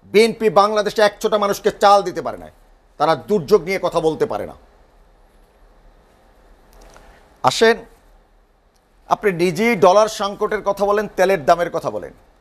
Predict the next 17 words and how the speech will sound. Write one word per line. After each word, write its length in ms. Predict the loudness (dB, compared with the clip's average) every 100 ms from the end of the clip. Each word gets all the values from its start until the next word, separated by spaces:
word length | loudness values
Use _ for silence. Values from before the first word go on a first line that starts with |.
| _ _ _ -8
নিত্য 280 | -6 0 0
প্রয়োজনীয় 380 | 2 2 2 -2
জিনিসের 360 | -2 -2 -2
দামের 240 | 0 -2 -4
সাথে 240 | -8 -10
সাথে 160 | -8 -6
আপনি 180 | -4 -6 -6 -20 -20 _ _ _ _ _
তেল 160 | 4 4
টেল 280 | 2 0 0 -10
সমস্ত 360 | -14 -12 -8
জায়গায় 280 | -2 0 0 -2
চলে 220 | -8 -8
গেলেন। 220 | -10 -12 -12
তো 80 |
সেখানেই 400 | -2 -2 0 0
যদি 220 | 0 -4 -2
বলি 280 | 0 -2